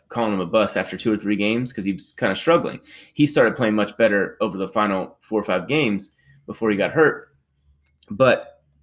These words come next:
when you compare that with Justin Herbert, Justin Herbert was told he was starting, like, five minutes before the Chiefs game,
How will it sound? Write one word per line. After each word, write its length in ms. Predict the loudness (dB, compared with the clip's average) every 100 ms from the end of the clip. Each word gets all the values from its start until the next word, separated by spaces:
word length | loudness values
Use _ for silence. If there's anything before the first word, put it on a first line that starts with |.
| _ _ _ _ _ _ -4
when 180 | -2
you 200 | 0 -2
compare 580 | -6 -8 -8 -2 2 2
that 200 | 2 2
with 100 | -2
Justin 360 | 0 -2 -2 -4
Herbert, 580 | 0 2 0 -2 -8 _ _ _ _ _ _ _ _
Justin 320 | -2 0 2 2
Herbert 320 | 4 4 2
was 400 | 0 -2 -6 _ -18
told 340 | 0 2 2
he 80 | 0
was 120 | -6
starting, 640 | -6 -2 2 2 0 -8 -12 _ _ _ _ _ -10
like, 140 | -10
five 280 | -2 2 2
minutes 260 | 2 -4 -6
before 400 | -6 -4 -2 -4
the 160 | -12
Chiefs 340 | -8 -6 -6 -6
game, 340 | -6 -6 -8